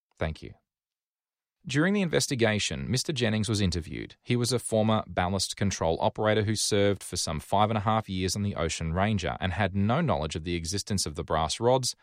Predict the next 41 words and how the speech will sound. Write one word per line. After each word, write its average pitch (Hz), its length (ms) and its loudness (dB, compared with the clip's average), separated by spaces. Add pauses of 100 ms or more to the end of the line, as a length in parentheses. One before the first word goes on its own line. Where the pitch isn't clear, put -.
(300)
let 123 160 4
alone 95 280 2
what 95 100 -2
they 101 80 0
could 110 240 -4
be 90 80 -6
used 110 340 -4
for. 60 280 -4 (680)
Mister 104 300 -2
Himes, 95 600 2
who 107 100 0
was 104 160 -2
trained 139 400 -2
by 101 140 2
Mister 85 320 -2
Jennings, 82 460 0 (260)
also 160 440 2
had 80 220 -4
no 87 140 2
knowledge 90 400 0
of 80 160 -4
the 95 80 -2
brass 67 400 -2
rods. 98 480 0 (560)
Mister 156 300 0
Porter, 156 680 2 (180)
who 123 100 0
became 123 340 0
a 101 120 4
ballast 98 460 2
control 113 420 2
operator 85 440 -2
two - 260 -2
months 107 320 0
before 120 420 2
the 104 80 4
loss 95 280 0
of 87 100 -4
the 85 140 0
Ocean 82 320 -2
Ranger, 101 440 0